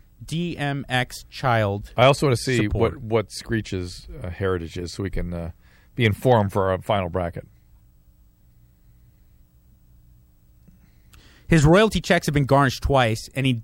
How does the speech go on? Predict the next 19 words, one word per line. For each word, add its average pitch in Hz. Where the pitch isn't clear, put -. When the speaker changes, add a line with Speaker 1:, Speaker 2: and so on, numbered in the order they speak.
Speaker 1:
then 147
just 131
paid 143
out 120
a 113
million 127
dollars 123
to 123
another 117
woman 104
for 95
child 90
support. 80
Speaker 2:
Jeez. 95
Speaker 1:
So, 117
<laughs> -
I 170
wasn't 202
just 175